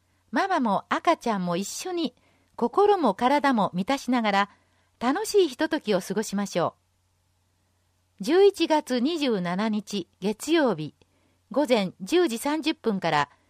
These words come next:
十一時三十分まで、総合保健福祉センター三階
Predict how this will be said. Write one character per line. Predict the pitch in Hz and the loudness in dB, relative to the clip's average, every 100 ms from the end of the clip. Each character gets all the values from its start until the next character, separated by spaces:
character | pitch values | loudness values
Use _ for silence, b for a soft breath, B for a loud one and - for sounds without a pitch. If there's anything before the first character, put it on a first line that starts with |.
| b b | b b
十 | 208 349 | 0 4
一 | 381 339 | 4 2
時 | 277 | -4
三 | - 294 320 | -2 -4 -2
十 | 339 | -4
分 | - 220 | -2 -4
ま | 175 151 | -2 -4
で、 | 151 - _ _ _ _ _ _ | -6 -6 _ _ _ _ _ _
総 | - 349 359 | -2 2 2
合 | 294 285 262 | 2 2 2
保 | 214 | 0
健 | 240 359 349 | -2 0 0
福 | 330 349 | -4 -8
祉 | |
セ | - 320 | -4 -2
ン | 262 | -2
タ | - 165 143 | 2 2 2
ー | - _ _ | -2 _ _
三 | - 277 311 277 | 0 0 2 2
階 | 254 220 | 2 2